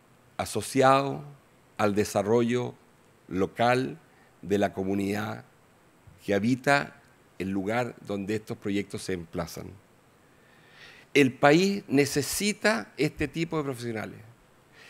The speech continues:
El país necesita un tipo de profesional con conciencia social y con una capacidad de hacer buena gestión social. Ojalá,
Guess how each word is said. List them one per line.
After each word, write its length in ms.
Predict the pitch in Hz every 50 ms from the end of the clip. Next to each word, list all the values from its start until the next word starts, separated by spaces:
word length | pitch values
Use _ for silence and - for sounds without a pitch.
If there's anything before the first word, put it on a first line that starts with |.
| - - - _
El 160 | - 123 127 113
país 240 | - 139 151 170
necesita 920 | 170 165 160 135 - 147 131 - - - 180 185 165 - 185 190 202 190 - - - - - - _ _
un 180 | - 123 123 120
tipo 360 | 123 - - 160 156 - 170
de 60 | 160
profesional 600 | 143 131 113 117 113 120 120 123 131 139 147 165 - - - - - _ _ _ _ _ _ _ _ _ -
con 160 | - 113 107
conciencia 540 | 98 - 113 104 - - 139 151 143 - 147
social 600 | 131 117 110 - - - 127 135 143 156 170 190 - _ _ _ _ _ _ - - - - - - _ _ _
y 120 | - 117 104
con 280 | - - - 120 120
una 140 | 131 139 131
capacidad 720 | 131 123 120 113 - - - 113 113 117 127 135 143 -
de 160 | - 117 120
hacer 320 | 110 - - - 135 127 123
buena 320 | 117 120 131 123 131 127
gestión 480 | - - 113 104 - - 110 107 110 107
social. 500 | - - 101 - - 92 87 85 82 - - _ _ _ _ _ _ _ _ _ _ - - - - - - - _ _
Ojalá, 840 | - 104 117 - - 139 131 143 156 170 185 196 208 220 - - -